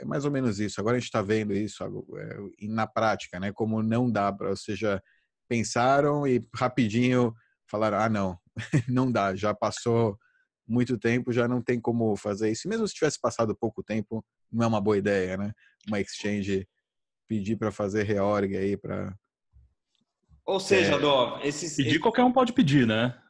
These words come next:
Speaker 1: É, sim.
Speaker 2: Maravilha.
Speaker 1: Diga, fala, Ivan.
Speaker 2: É, ou seja, esse site, ele quer mostrar,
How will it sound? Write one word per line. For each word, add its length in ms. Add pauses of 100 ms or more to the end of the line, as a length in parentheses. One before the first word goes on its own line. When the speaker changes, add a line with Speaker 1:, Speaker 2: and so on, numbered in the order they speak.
(100)
Speaker 1:
É, 320
sim. 320 (2000)
Speaker 2:
Maravilha. 260
Speaker 1:
Diga, 300
fala, 260
Ivan. 280 (100)
Speaker 2:
É, 220
ou 120
seja, 400
esse 240
site, 540
ele 120
quer 180
mostrar, 880